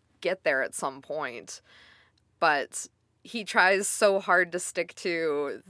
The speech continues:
the, the original facts that he loses himself in that, and then he starts, like,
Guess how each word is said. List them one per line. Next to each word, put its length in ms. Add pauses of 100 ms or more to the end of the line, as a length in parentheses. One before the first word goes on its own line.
the, 580 (800)
the 80
original 420
facts 720 (720)
that 540 (540)
he 140
loses 400
himself 480
in 120
that, 320
and 180
then 140
he 140
starts, 380
like, 180